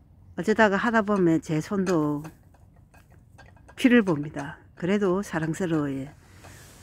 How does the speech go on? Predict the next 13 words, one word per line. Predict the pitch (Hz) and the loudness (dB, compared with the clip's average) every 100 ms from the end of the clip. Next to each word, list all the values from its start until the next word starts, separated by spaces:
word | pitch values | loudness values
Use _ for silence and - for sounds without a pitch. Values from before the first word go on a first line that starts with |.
| - - - - - - - - - - - - | -20 -20 -20 -20 -20 -20 -20 -20 -20 -20 -20 -20
너는 | - 277 330 320 247 | 2 6 8 6 6
왜, | 233 | 2
벨실이 | 220 294 311 311 269 | 2 0 2 2 0
왜, | 214 196 190 175 185 - _ _ - _ _ _ _ _ _ _ _ - | 2 0 -2 -4 -10 -18 _ _ -20 _ _ _ _ _ _ _ _ -4
응? | 196 277 285 - - - _ - - - - - - - - - - | 0 0 0 -8 -20 -20 _ -20 -20 -20 -20 -20 -20 -20 -20 -20 -8
똘똘이 | 285 320 370 349 | 0 2 4 4
다 | - - - | 2 -6 2
먹은 | 285 320 330 | 6 6 6
그릇을 | 302 311 254 214 190 | 6 4 4 4 4
왜 | 185 180 170 175 170 151 | 4 2 2 0 -2 -4
먹고 | - 226 226 | -6 -4 -2
있냐, | 196 185 165 165 165 | 0 0 0 0 -2
길순아? | 156 220 226 196 156 160 165 151 147 | -2 -4 -2 0 2 2 2 -2 -6